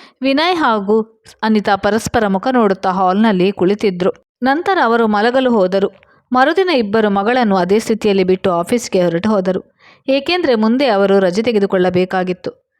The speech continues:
ವಿನಯ್ ಹಾಗೂ ಅನಿತಾ ತಮ್ಮ ಸುತ್ತಾಡುವ ಕಾರ್ಯಕ್ರಮ ರದ್ದುಗೊಳಿಸಿ ಸುಡಿತಾಳನ್ನು ನೋಡಿಕೊಂಡರು. ಆ ದಿನ ಸಂಜೆ ಅವರ ಫ್ಲೈಟ್ ಇತ್ತು. ಅಂದು ಸಿದ್ಧಾರ್ಥ್ ಮತ್ತು ರತ್ನ ಬೇಗನೆ ಮನೆಗೆ ಬಂದರು.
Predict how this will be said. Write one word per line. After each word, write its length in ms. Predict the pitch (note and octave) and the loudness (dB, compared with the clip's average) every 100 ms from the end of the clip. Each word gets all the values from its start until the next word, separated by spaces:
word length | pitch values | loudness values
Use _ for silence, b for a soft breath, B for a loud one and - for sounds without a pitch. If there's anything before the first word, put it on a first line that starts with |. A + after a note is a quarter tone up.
| _ _ B3 | _ _ -4
ವಿನಯ್ 320 | C4+ D#4+ F#4 | -2 0 0
ಹಾಗೂ 240 | D#4 A#3 | 0 0
ಅನಿತಾ 360 | G#3+ G#3+ A3 G3 | 0 0 0 -2
ತಮ್ಮ 260 | G3+ F#3+ | -2 -2
ಸುತ್ತಾಡುವ 520 | F#3+ G#3 - G#3 A#3 A#3+ | -2 -4 -4 -2 -2 -2
ಕಾರ್ಯಕ್ರಮ 560 | G3+ F#3 G#3 G#3+ G3 | -2 -2 -2 0 -2
ರದ್ದುಗೊಳಿಸಿ 640 | F3+ F3 G3+ G#3+ F#3 - F#3 | -2 -2 0 0 -2 -2 -2
ಸುಡಿತಾಳನ್ನು 680 | G3+ F3+ - G3+ A#3+ G#3 | 0 -2 -2 0 0 0
ನೋಡಿಕೊಂಡರು. 800 | F#3 E3+ G3+ G3 F3+ F3 F3 _ _ _ B B - | 0 0 0 0 0 0 -2 _ _ _ B B -4
ಆ 160 | C4 | -2
ದಿನ 180 | C#4 D4+ F4+ | 0 0 0
ಸಂಜೆ 360 | C#4 B3 B3+ | 0 0 0
ಅವರ 200 | A#3+ G3+ G3+ | 0 0 -2
ಫ್ಲೈಟ್ 400 | - F#3+ F3+ G#3+ | -2 -2 0 -2
ಇತ್ತು. 220 | G3 - _ b - | -6 -12 _ b -4
ಅಂದು 200 | C4+ C#4 | -2 0
ಸಿದ್ಧಾರ್ಥ್ 520 | C#4 A3 A#3+ C4+ C#4+ | -2 -2 -2 -2 -2
ಮತ್ತು 200 | B3+ A3+ | -2 0
ರತ್ನ 260 | G3+ G3+ F#3+ | -2 -2 -4
ಬೇಗನೆ 420 | F#3+ F3+ F3 G3 | 0 0 0 0
ಮನೆಗೆ 320 | A#3 F#3+ F#3 G3 | 2 0 0 -2
ಬಂದರು. 560 | F3+ F3 F3+ - _ | -2 -2 -4 -6 _